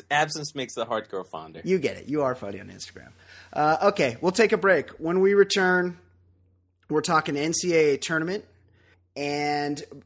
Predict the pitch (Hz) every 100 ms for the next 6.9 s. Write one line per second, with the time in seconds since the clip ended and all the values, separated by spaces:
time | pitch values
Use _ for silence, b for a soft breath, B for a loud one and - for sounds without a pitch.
0 | - 147 - - 185 185 180 151 - 143
1 | 139 147 165 - 143 151 156 139 190 156
2 | 143 131 120 143 123 113 117 139 123 101
3 | - 107 - 135 127 120 110 98 104 101
4 | 101 110 110 110 104 110 - 104 - 113
5 | 113 104 98 95 - 95 98 101 _ 127
6 | 120 123 - - 180 180 180 180 147